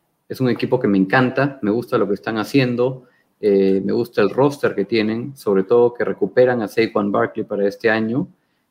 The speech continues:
Las adiciones de Kenny Golladay me han, me ha parecido muy acertada y es creo que el único de los receptores de agencia libre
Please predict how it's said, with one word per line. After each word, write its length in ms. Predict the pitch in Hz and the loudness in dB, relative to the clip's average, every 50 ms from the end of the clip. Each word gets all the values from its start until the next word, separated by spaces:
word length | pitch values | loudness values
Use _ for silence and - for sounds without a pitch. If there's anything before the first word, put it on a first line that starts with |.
| _ _ | _ _
Las 200 | - 104 98 - | -4 -4 0 2
adiciones 480 | 101 98 101 98 - - 123 123 120 110 | 4 4 4 2 2 0 0 0 2 2
de 360 | 110 98 95 95 95 95 95 - | 2 2 2 2 0 -2 -2 -2
Kenny 240 | - 120 117 113 | 0 0 2 2
Golladay 500 | 107 113 120 117 117 117 113 113 113 117 | 4 4 4 4 4 2 2 2 2 0
me 140 | 110 107 104 104 | 0 -2 -4 -4
han, 100 | 107 104 _ _ | -6 -8 _ _
me 120 | 110 101 | -8 -8
ha 80 | 98 - | -4 0
parecido 500 | 107 101 90 - - 104 101 104 101 - | 0 0 0 0 0 2 2 2 0 -4
muy 400 | - 113 110 127 156 165 160 139 | -8 -4 0 2 4 4 4 4
acertada 680 | 104 95 - - 95 - _ 104 101 101 113 147 - _ _ _ | 4 2 -2 -6 -10 -6 _ -4 -4 -4 -4 -6 -10 _ _ _
y 100 | 117 107 | _ -6
es 80 | 101 - | -6 -6
creo 260 | - - 107 110 104 | -4 -2 -2 -2 -2
que 300 | - 107 101 98 95 _ _ _ _ _ _ _ _ _ _ _ _ _ | 0 -2 -2 -2 -2 _ _ _ _ _ _ _ _ _ _ _ _ _
el 220 | - 110 104 120 | -2 0 4 4
único 640 | 175 233 294 320 285 285 - - 220 247 214 - _ _ _ _ _ _ _ _ _ | 4 6 6 6 4 4 2 -4 -4 -4 -4 -10 _ _ _ _ _ _ _ _ _
de 120 | _ 117 104 | _ -2 0
los 160 | 101 104 98 | 0 0 -2
receptores 480 | 104 101 107 104 98 _ 127 127 135 143 | -4 -6 -8 -8 -4 _ 2 2 4 2
de 60 | 127 | 2
agencia 380 | 101 - 127 120 117 - 127 | 0 -2 -4 -4 -2 -2 -2
libre 480 | 117 113 117 120 120 123 151 - - - | -2 0 0 0 2 2 0 0 -2 -8